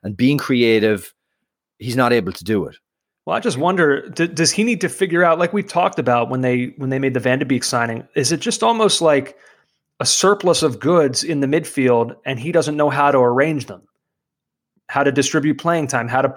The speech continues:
Speaker 2: you know, who should be playing in which spot in midfield? Is he kind of just figuring this out on the
Speaker 1: Yeah,
Speaker 2: fly?
Speaker 1: possibly.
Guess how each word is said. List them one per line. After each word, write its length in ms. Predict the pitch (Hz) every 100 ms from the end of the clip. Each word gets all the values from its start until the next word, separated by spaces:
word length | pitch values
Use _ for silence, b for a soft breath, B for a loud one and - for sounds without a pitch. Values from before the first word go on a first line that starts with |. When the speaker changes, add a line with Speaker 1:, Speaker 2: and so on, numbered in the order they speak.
| -
Speaker 2:
you 60 |
know, 140 | 156 135
who 320 | 127 165 165
should 160 | - 143
be 100 | 143
playing 340 | 143 151 147
in 100 | 139
which 120 | 139 -
spot 400 | - 151 151 156
in 120 | 139
midfield? 460 | 123 - 127 117
Is 100 | 117
he 140 | - 175
kind 240 | 185 165
of 80 | 131
just 200 | 151 -
figuring 340 | 165 151 156
this 140 | 143 143
out 160 | 139
on 140 | 139 135
the 40 |
Speaker 1:
Yeah, 60 | 165
Speaker 2:
fly? 200 | - 220
Speaker 1:
possibly. 440 | 226 214 117 85